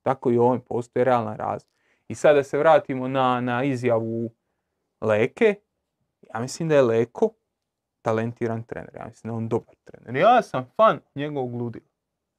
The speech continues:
Igrat ću s tri natrag i ne. Doveden sam da igram s tri natrag i igrat ću. I gorit će sve i igrat ću. Nema štopera, Leko, nema veze.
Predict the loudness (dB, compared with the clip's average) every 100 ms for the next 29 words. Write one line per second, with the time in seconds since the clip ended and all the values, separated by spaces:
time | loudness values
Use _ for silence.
0 | _ -8 -2 -4 -4 -12 -6 -6 -2 -2
1 | 0 -2 -2 -6 -8 -6 -4 -6 -10 _
2 | 6 10 10 8 4 0 2 2 0 -4
3 | -8 _ _ -4 -2 -4 -2 -2 0 0
4 | 0 -2 _ _ _ _ _ _ _ _
5 | _ _ -4 -2 0 10 10 10 4 0
6 | 6 8 10 8 4 4 2 -8 -20 _
7 | _ _ -2 4 6 4 6 6 8 6
8 | 8 8 6 2 -4 0 4 6 8 10
9 | 8 8 6 4